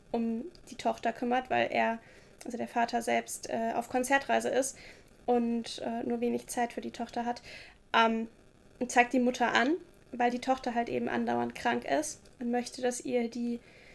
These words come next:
äh, Gesundheitsfürsorge entzogen wird und dass sie keine Entscheidung mehr über gesundheitliche Fragen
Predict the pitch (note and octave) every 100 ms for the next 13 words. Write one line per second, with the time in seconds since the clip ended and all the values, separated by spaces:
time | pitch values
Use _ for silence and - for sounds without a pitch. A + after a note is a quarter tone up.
0 | - - - - A#3+ A#3 A#3 B3+ C4 C4
1 | A#3 G#3+ - - - B3 A#3+ A#3 A#3+ -
2 | A#3+ - - C#4 A#3+ A3 G#3 A#3 C4+ -
3 | - - - B3 A3+ A#3 - A#3 A3+ -
4 | A#3 A#3 A#3+ B3 B3 A3+ A#3 A3 A#3+ A3+
5 | A3+ A#3 A#3 A3+ - A#3 A3 G#3+